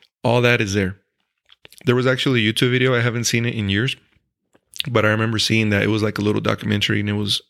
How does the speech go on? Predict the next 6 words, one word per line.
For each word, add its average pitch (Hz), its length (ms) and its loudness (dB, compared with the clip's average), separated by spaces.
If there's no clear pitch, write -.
super 117 600 -2
awesome. 110 300 -2
But 117 140 4
anyway, 101 320 0
underdog 104 480 0
story. - 360 -4